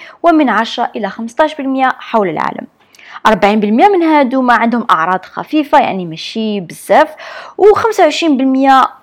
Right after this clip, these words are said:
عندهم أعراض شديدة جدا. متلازمة القولون المتهيج تتميز بأعراض مزمنة نتاع ألم في البطن ومرتبطة بإسهال ولا إمساك ولا اثنين مع بعضهم، يعني كل مرة كيفاش. هذا المرض للأسف راح يأثر،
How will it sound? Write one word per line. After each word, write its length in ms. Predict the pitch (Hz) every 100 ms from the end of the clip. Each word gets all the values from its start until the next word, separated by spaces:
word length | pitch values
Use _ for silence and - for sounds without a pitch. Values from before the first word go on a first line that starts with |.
| -
عندهم 420 | 202 226 247 233 - -
أعراض 500 | 185 208 214 196 - _
شديدة 640 | - 208 180 190 175 175 -
جدا. 440 | 180 196 170 175 151 _ - _ _ 226
متلازمة 640 | 226 247 233 214 220 220 214
القولون 380 | 202 208 196
المتهيج 720 | 180 175 170 220 320 330 330 311
تتميز 540 | 240 247 233 233 214
بأعراض 680 | - - 170 190 254 226 202
مزمنة 580 | 240 302 330 320 320 302
نتاع 380 | 285 294 - 269
ألم 200 | 262 262
في 120 | 262
البطن 480 | 247 262 254 247 269 - -
ومرتبطة 520 | 440 370 311 247 233 220
بإسهال 760 | - 180 - 233 277 277 277 269 -
ولا 280 | 302 254 -
إمساك 640 | 175 - 294 277 269 277 - -
ولا 180 | 359 285
اثنين 340 | 262 226 214 185
مع 120 | 160
بعضهم، 380 | - - 175 - _ _ - _ -
يعني 220 | 165 196
كل 140 | -
مرة 200 | 226 262
كيفاش. 540 | 254 180 - - - - _ _ -
هذا 160 | 262
المرض 320 | 302 359 508 415
للأسف 480 | 269 302 277 240 247
راح 220 | 220 233
يأثر، 720 | 220 202 185 - - 190 -